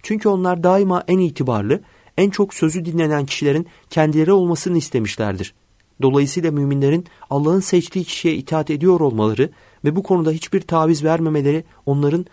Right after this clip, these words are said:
müminlere düşman olmalarının sebeplerinden biri olmuştur. Bu nedenle müminlere ve onların itaat ettikleri elçilere alay dolu sözlü saldırılarda bulunmuşlardır.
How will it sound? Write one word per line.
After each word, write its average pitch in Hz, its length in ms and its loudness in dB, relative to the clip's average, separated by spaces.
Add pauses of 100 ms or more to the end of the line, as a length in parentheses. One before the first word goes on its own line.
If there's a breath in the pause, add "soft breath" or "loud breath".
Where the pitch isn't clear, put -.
(140 soft breath)
müminlere 160 520 0
düşman 185 320 -2
olmalarının 165 500 2
sebeplerinden 160 800 -2
biri 151 140 0
olmuştur. 107 420 -2 (600)
Bu 165 120 2
nedenle 160 400 0
müminlere 135 580 -2 (300 soft breath)
ve 160 120 0
onların 160 440 0
itaat 175 400 -2
ettikleri 170 460 -2
elçilere 156 480 -2
alay 165 360 0
dolu 175 160 2
sözlü 160 320 -2
saldırılarda 143 760 -2
bulunmuşlardır. 101 680 -4